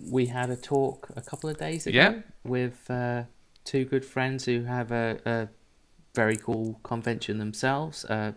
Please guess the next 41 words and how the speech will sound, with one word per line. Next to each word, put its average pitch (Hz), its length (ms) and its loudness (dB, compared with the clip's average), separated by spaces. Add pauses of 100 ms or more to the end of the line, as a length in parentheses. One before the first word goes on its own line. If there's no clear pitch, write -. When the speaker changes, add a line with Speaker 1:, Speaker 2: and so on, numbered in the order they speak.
(120)
Speaker 1:
First 113 240 -4
Contact 117 420 -4
Day, 123 140 0
or 107 180 -2
F 104 120 -2
C 110 160 -4
D. 123 280 0 (260)
Speaker 2:
Yep. - 380 0 (760)
Speaker 1:
And, 113 420 2
uh, 113 240 2
and 120 140 0
they've 120 200 4
given 123 220 4
us 117 160 2
a 120 60 6
lot 117 160 6
of 110 300 0
good 120 180 2
advice 113 640 2
and, 98 200 -6
and 101 200 -4
help. 113 440 0 (280)
Speaker 2:
Yeah, 110 220 4 (200)
oh, 143 140 8
definitely, 113 460 6
Speaker 1:
Um, 107 40 -2
Speaker 2:
because 127 220 4
that's 151 160 6
the - 60 0
thing. 113 300 4
We, 143 100 10 (180)
it, 139 80 6 (340)
in 156 160 8
a 156 40 6
moment, 127 360 8
you're 120 100 8
gonna 123 180 8
be 120 160 6
listening 113 540 2
to 107 600 4
our, 104 420 4